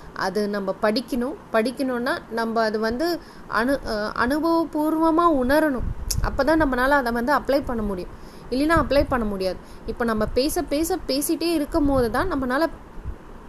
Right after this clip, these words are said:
ஸ்-, சரளமா பேச முடியுது. இல்லைன்னா நம்மளால பேச முடியாது. So, அதே மாதிரி தான் ஒரு விஷயத்த நம்ம நம்மளை நோக்கி அட்ராக்ட் பண்ணணும்.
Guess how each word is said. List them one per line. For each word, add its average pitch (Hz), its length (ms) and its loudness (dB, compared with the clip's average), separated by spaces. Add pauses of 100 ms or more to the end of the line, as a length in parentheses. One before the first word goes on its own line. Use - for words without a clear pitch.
(420)
ஸ்-, - 600 -8
சரளமா 330 420 6
பேச 330 260 2
முடியுது. 190 320 -2 (960)
இல்லைன்னா 330 300 2 (100)
நம்மளால 262 340 2
பேச 285 240 0
முடியாது. 233 400 0 (440)
So, 220 200 -4
அதே 226 200 4
மாதிரி 277 300 2
தான் 208 240 -4 (180)
ஒரு 240 520 6 (300)
விஷயத்த 320 500 2
நம்ம 302 260 2
நம்மளை 214 320 0
நோக்கி 320 500 2
அட்ராக்ட் 254 500 0
பண்ணணும். 214 340 0